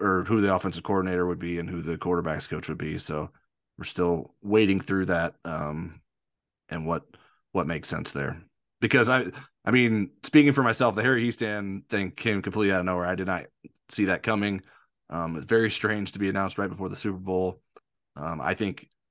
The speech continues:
in my opinion, without having inside information, it lends credence to the idea that they were sort of clearing the runway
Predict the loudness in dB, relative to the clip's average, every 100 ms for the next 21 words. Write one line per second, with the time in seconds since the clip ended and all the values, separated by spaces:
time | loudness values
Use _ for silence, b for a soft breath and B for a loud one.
0 | _ _ -2 2 4 4 2 -2 _ 2
1 | 4 4 4 0 2 2 0 -2 -2 -4
2 | -4 -2 -2 -2 -4 -2 -2 -4 -4 -2
3 | -2 -4 -4 -2 0 -2 -2 0 2 2
4 | 2 0 0 -2 -2 -2 -2 -4 -2 0
5 | 2 0 0 0 0 0 -2 -2 -4